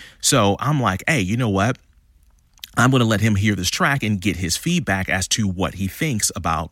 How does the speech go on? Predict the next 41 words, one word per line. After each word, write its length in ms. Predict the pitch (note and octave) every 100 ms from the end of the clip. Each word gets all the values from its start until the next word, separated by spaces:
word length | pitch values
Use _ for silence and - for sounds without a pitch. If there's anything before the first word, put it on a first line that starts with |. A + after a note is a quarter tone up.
| -
my, 220 | E2+ E2
my 160 | - F2+
music 280 | G#2+ F#2+ F2
track." 320 | - C2 - - - - -
Fine. 400 | - F#2 C#2 F2+ _ -
I 140 | F2+
send 220 | - -
the 40 | D3+
track 300 | E3 D3 -
to 240 | C#3+ D3
him. 120 | D3
He's 140 | C3+ C3
like, 100 | A#2+
"All 100 | D3
right, 180 | C#3
yeah, 180 | C3+ C3+
I'm 80 | A#2
feeling 320 | - C3+ C#3+
it, 400 | C#3 C#3 - -
blah, 140 | - G2+
blah, 100 | G2
blah." 380 | B2+ B2+ B2
So 140 | A#2 G#2+
he 60 | G2+
tells 280 | A#2+ A2+
me 100 | A2
what, 240 | G2+ G2 -
about, 340 | G2 F#2 -
uh, 60 | F2+
what, 240 | F#2 F#2+
what 140 | G2+ F#2
I 60 |
can 120 | F2+
do 120 | F#2+ F#2+
in 60 |
the 60 | F2
guitar. 460 | E2+ F3+ D#3+ D3+ - - - - -
I'm 160 | F#3
like, 140 | G3 F3+
"Yeah, 220 | C#3 -
sweet." 360 | - C4 -